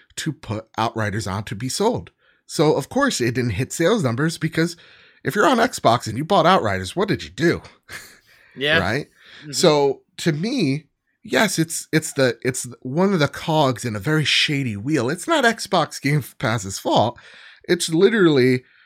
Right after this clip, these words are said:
Speaker 1: shady publisher, Square Enix, for example, here, their fault for kind of abusing a, a, a contract. So I wanna put that at ease, 'cause we're not that type of podcast that we're gonna point at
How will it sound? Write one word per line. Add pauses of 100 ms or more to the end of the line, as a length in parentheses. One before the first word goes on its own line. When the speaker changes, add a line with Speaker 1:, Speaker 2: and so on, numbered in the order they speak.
Speaker 1:
shady
publisher, (520)
Square
Enix,
for
example,
here, (460)
their
fault (160)
for
kind
of
abusing (180)
a, (300)
a, (160)
a
contract. (560)
So
I
wanna
put
that
at
ease,
'cause
we're
not
that
type
of
podcast
that
we're
gonna
point
at